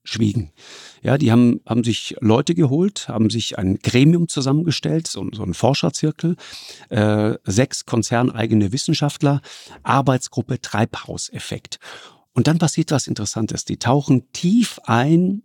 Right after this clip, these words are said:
in die ganze verfügbare Literatur. Wie gesagt, wir reden von etwas, das ist über dreißig Jahre her, befragen Experten.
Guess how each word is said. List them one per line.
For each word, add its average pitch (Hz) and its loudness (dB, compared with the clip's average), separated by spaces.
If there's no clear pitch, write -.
in 120 0
die 117 0
ganze 143 0
verfügbare - -2
Literatur. - -6
Wie - -10
gesagt, 107 -2
wir 101 -2
reden 143 4
von - -4
etwas, - -2
das - -10
ist - -6
über 135 0
dreißig 107 -4
Jahre 107 -6
her, 92 -10
befragen 101 0
Experten. - -4